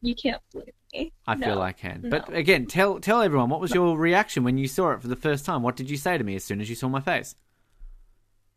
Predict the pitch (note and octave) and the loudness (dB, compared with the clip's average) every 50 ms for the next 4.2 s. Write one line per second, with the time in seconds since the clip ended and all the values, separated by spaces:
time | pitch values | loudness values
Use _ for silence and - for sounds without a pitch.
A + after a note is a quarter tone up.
0 | _ _ _ _ _ _ _ _ _ - - B3 - - - - - - - A2+ | _ _ _ _ _ _ _ _ _ -12 -12 -12 -10 -8 -10 -10 -8 -4 -2 0
1 | A2+ - - - - - - - - - - C#3+ C3 C3+ C#3 C#3 - C3+ B2+ B2 | 0 0 0 -4 -6 -6 -6 -6 -6 -8 -6 -4 -2 -2 -4 -4 -4 -2 0 2
2 | B2 A#2+ A#2+ A#2+ B2 C3+ C#3 C#3 C#3 D3 A3 D#4+ G#4 G#4 G4 G4 F#4+ G4+ F#4+ F4 | 2 2 2 4 4 4 6 6 4 4 2 0 0 0 0 0 0 0 0 2
3 | D4+ D#4+ D#4+ E4 D#4 D#4+ F4 F#4 F#4+ - - C4 - C#4+ - A3+ - - - C4+ | 2 6 6 6 6 8 6 6 6 6 4 4 6 8 6 6 4 4 0 0
4 | F4 - - - | 0 -2 -6 -18